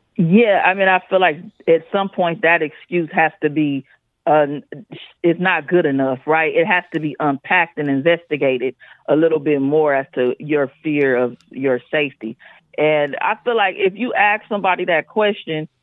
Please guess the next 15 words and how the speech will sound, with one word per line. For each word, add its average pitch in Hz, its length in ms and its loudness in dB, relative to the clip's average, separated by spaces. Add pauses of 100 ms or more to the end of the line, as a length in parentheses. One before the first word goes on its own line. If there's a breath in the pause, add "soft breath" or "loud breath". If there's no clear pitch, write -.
(180)
and, 156 220 0
and, 160 180 0
and, 160 140 0
it's, 160 240 -2
and 160 260 -2
you 196 220 -6 (120)
fear 190 200 0
for - 100 -8
your 175 240 2
safety 175 340 -4
in 151 120 -2
one 196 320 -2
situation 151 720 -4 (240 soft breath)
and 143 180 -4
didn't 165 280 0